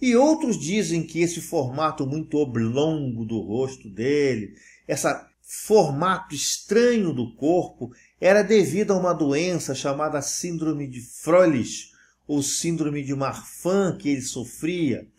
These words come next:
aquela síndrome também conhecida como gigantismo.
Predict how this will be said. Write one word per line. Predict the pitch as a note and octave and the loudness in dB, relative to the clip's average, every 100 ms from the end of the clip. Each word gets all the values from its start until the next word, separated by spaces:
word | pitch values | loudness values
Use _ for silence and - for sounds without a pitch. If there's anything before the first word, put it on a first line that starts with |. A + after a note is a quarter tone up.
| - | -20
aquela | - A2 C3+ | -10 0 0
síndrome | B2 - D3 D3 C3 A#2+ | 0 -2 -4 -4 -4 -4
também | A#2 B2+ C3 | -4 -4 -4
conhecida | C3+ B2+ A2 - C#3 | -6 -4 -4 -6 -6
como | C3+ C#3 B2+ | -6 -6 -6
gigantismo. | A2 C#3 B2+ A#2+ G#2+ - - C3 C#3+ C#3 B2 G2+ G2+ G2+ | -6 -6 -6 -4 -4 -6 -18 -12 -8 -8 -8 -10 -10 -10